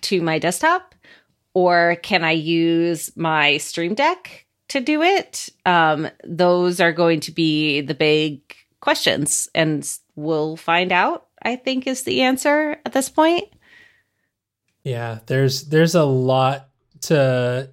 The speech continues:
Speaker 2: to figure out, like, what, what and how things are going to work.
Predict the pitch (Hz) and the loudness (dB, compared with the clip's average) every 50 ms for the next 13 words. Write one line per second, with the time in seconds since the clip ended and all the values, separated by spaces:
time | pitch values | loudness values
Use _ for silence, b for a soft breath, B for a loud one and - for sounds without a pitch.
0 | _ _ - - 156 139 135 - - 147 135 135 131 127 120 120 123 127 135 143 | _ _ -6 -4 -2 -2 -2 -2 -4 -4 -2 0 0 2 2 2 0 0 -2 -2
1 | 135 131 127 120 - - 147 139 127 123 127 139 139 143 143 - _ _ - - | -2 -2 -2 -2 -6 -8 -8 -6 -4 -4 -2 -2 -2 -2 -4 -8 _ _ -8 -4
2 | 143 135 170 196 175 165 151 139 135 - - 143 139 135 139 135 135 135 135 123 | 0 2 2 2 2 0 -2 -4 -4 -4 0 2 4 4 4 2 2 0 -2 0
3 | 123 120 117 127 113 113 123 120 117 113 117 113 113 117 113 113 113 113 - _ | 0 -2 -2 -4 -4 -4 -4 -4 -4 -2 -4 -4 -2 -2 -2 -4 -4 -6 -10 _